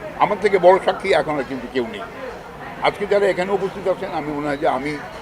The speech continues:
সব থেকে বড় সাক্ষী, আমি এনসাইক্লোপিডিয়া এখন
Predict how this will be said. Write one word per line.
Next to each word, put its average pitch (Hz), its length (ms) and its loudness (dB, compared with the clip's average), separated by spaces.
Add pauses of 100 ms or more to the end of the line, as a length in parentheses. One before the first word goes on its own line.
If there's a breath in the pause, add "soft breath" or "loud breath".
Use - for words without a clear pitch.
(120)
সব 180 160 4
থেকে 151 160 -6 (100)
বড় 131 120 6 (100)
সাক্ষী, 131 220 -2 (120)
আমি 143 140 -2 (400)
এনসাইক্লোপিডিয়া 180 880 6 (100)
এখন 147 140 2